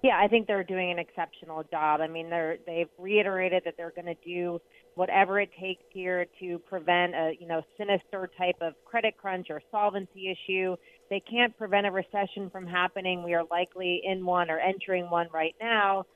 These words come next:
um, but they're e-, almost acting as if this is a wartime type of environment right now and really throwing everything that they can. Um, I've been very busy trying to learn every single acronym here. Um, and they're,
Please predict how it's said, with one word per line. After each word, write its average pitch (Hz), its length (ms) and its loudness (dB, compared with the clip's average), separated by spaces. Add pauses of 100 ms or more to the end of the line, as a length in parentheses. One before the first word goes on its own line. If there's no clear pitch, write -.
(260)
um, 185 240 0
but 190 180 -4
they're 185 220 4
e-, 208 280 -8
almost 254 380 2
acting 190 440 -2
as 170 80 -6
if 180 140 -2
this 185 160 -10
is 175 160 -14 (100)
a 180 100 -2
wartime 185 880 2
type 190 200 -2
of 175 120 -4
environment 175 680 2
right 170 220 0
now 190 180 4
and 170 160 0
really 185 220 -2 (100)
throwing 196 400 -2
everything 180 400 -12
that 170 140 -4
they 160 160 -4 (100)
can. 180 460 2 (360)
Um, 175 220 0
I've 196 220 4
been 202 160 -8
very 185 240 0
busy 185 360 -6
trying 180 200 -8
to 165 80 0
learn 180 320 0
every 175 280 -2
single 175 240 -2
acronym 170 560 -2
here. 165 540 2
Um, 165 300 0
and 170 100 -6
they're, 170 160 -4